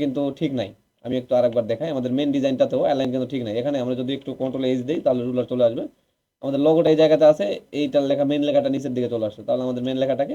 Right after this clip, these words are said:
এভাবে একটু উপরের দিকে দিতে হবে। আমি এটা just আপনাদের দেখানোর জন্য এইভাবে রাখছিলাম,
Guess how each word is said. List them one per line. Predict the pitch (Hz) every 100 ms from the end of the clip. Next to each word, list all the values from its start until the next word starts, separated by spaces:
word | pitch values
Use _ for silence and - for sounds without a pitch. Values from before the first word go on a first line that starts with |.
| 330 127
এভাবে | 120 120
একটু | 135 139
উপরের | 143 117
দিকে | 113 107
দিতে | 98 104
হবে। | 95 _ _ _ -
আমি | 123 139
এটা | 143
just | 143 143
আপনাদের | 135 143 123
দেখানোর | 135 156 139
জন্য | 143 165
এইভাবে | 147 131 117
রাখছিলাম, | - 127